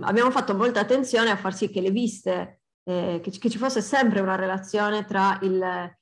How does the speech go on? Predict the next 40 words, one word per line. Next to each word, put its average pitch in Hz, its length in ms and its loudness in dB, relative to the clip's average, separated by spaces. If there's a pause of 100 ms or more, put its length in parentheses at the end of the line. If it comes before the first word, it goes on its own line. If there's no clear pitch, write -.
(240)
le, 180 240 -2
le 185 120 0
aree 214 220 4
verdi, 208 400 2
diciamo, 190 380 -2
più, 180 380 -4
più 190 140 -4
generose 196 600 2
di 190 100 0
questo 185 260 -6
master 196 400 0
plan 220 440 2 (300)
e 190 120 0
le 190 140 2
residenze, 175 680 -4
così 208 200 -4
come 196 220 0
anche 185 180 -2
per 180 140 -6
gli 175 80 -4
uffici. 175 480 -8
Però 233 160 2
al 196 100 0
contempo 220 400 2
anche 190 220 0
che 185 100 -4
ci 180 140 -12
fossero 185 560 -6 (600)
questi 196 220 -2
grandi 214 320 2
boulevard, 190 500 2
che 190 100 -8
erano 180 200 -4
le 180 120 -4
due 208 140 2
direttrici 202 460 -2
che 190 80 -4
vi 185 80 -2
indicavo 208 360 -2
prima, 208 300 -2